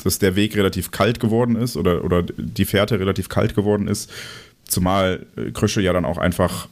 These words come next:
eigentlich, äh, eine Ebene höher wäre als der Sportdirektor beim B V B. Ähm, sonst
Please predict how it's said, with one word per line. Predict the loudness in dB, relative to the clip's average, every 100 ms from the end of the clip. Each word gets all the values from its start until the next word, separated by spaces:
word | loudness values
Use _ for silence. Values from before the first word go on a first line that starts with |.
| _ _
eigentlich, | -2 0 0 0 -2 -2 -2
äh, | 2 2 0 -6 -14 -2
eine | 2 2
Ebene | 2 0 0
höher | 2 2 2 -2 -6
wäre | 0 2 2 0 -4
als | -2 0 0
der | -2
Sportdirektor | 0 0 2 0 0 0 0 0
beim | 0
B | 0
V | 0 0
B. | 0 -2 -4 -8 -8 -10 -18 -20 _
Ähm, | -2 0 2 0 -4 -14 _ _ _ _ _ _ _ -20 -6
sonst | 0 0 0